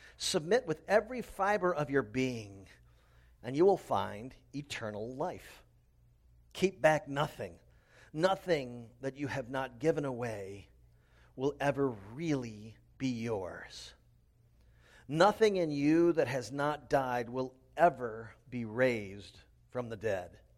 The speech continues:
Look for yourself, and you will find in the long run only hatred, loneliness, despair, rage, ruin, and decay. But look for Christ,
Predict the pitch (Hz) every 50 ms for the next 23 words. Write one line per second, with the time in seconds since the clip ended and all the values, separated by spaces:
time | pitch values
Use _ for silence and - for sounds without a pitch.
0 | _ _ _ _ _ _ _ _ _ _ _ _ - - _ _ _ _ _ _
1 | _ _ - 127 131 160 165 165 - - 160 151 151 151 143 - - - 120 98
2 | 92 98 101 - - - - _ _ _ _ _ _ - - - _ _ - -
3 | 113 131 123 127 135 135 135 120 - - - 147 147 143 139 131 123 123 117 117
4 | 117 113 113 104 101 - _ - 131 139 135 127 127 127 131 139 139 139 135 127
5 | 117 107 107 107 107 104 104 104 101 - - _ - - _ - 127 139 135 139
6 | 135 120 - - 147 156 - - 190 202 190 - _ _ _ _ _ _ _ _
7 | _ _ _ _ _ _ _ _ - 120 131 131 139 147 156 156 151 156 165 160
8 | - - - - - _ _ _ _ _ _ _ - - - - - - - -
9 | 135 135 139 139 139 139 139 139 139 - _ _ _ _ _ _ _ _ - 104
10 | 104 107 120 131 135 131 135 131 131 131 127 123 113 - - _ _ _ _ -
11 | - 120 120 127 127 131 135 127 123 123 127 123 113 - - - _ _ - 117
12 | 120 113 101 110 - - 107 95 85 90 92 90 - - _ _ _ _ _ _
13 | _ _ _ _ _ - - - - - _ _ - 131 127 - 135 147 185 170
14 | - - - 170 - - - 147 143 143 147 147 131 - - -